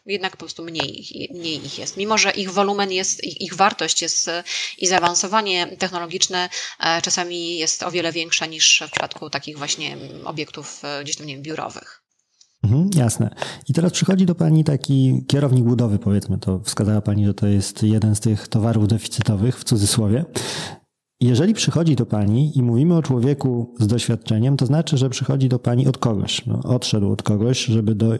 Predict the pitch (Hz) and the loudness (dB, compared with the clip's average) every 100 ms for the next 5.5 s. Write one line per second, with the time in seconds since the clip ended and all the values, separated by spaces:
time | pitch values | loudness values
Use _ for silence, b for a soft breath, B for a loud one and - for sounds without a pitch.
0 | - - 127 113 117 113 101 95 - B | -4 -2 2 4 4 2 2 0 -4 B
1 | B B B _ - 139 143 143 147 143 | B B B _ 2 4 6 4 2 0
2 | 127 131 127 135 _ _ 131 - _ - | 0 2 0 -2 _ _ -18 -18 _ -2
3 | 139 131 147 143 156 151 127 131 135 147 | -2 2 2 4 4 4 4 4 4 2
4 | - - - 147 202 196 - 110 - 123 | -2 -20 -2 2 2 0 -2 -4 0 0
5 | 127 - 127 120 | 0 0 0 2